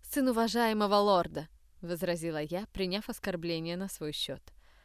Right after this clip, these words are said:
«Он воспитан, обходителен, вежлив. Он человек чести».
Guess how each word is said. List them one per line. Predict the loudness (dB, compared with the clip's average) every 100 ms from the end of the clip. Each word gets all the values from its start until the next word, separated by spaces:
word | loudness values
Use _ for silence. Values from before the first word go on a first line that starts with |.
| -20 -20 -20 -4
«Он | 2 4
воспитан, | 4 2 -4 -4 -2 -6 -8
обходителен, | -10 -2 -2 0 -6 -4 -2 -4 -6
вежлив. | -2 0 0 -4 -14 -16 -20 -20 -20 -20 -8
Он | -4 0
человек | 2 4 4 2 0
чести». | -2 -2 -4 -14